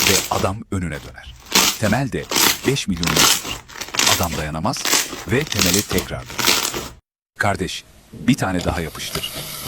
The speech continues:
Sana on milyon verecek." Temel yine adamın ensesine bir tane patlatır ve ekler. "Hasan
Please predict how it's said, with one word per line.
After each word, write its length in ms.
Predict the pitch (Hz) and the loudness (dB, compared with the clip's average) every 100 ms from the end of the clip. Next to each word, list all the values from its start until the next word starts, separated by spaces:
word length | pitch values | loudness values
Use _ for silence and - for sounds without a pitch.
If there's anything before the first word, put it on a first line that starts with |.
| - | -4
Sana 280 | - 117 | 0 2
on 160 | 131 107 | 4 4
milyon 300 | 104 85 87 | 4 2 2
verecek." 400 | 82 - - - - - - - - - - - | 4 2 0 -2 -2 -2 -2 -4 -6 -6 -4 -2
Temel 240 | 101 85 82 - - - - - 85 | 0 2 2 4 4 4 0 -6 0
yine 140 | 107 95 | 4 4
adamın 280 | 90 101 | 4 4
ensesine 480 | 98 92 95 101 92 | 4 4 2 2 2
bir 80 | 104 | 2
tane 220 | 104 90 | 2 0
patlatır 460 | 95 92 90 - 92 | 0 0 0 0 0
ve 40 | |
ekler. 300 | 92 - - - - - - - - - - | 0 0 0 0 -2 -2 -2 -2 -2 -2 0
"Hasan 260 | 101 - | 0 2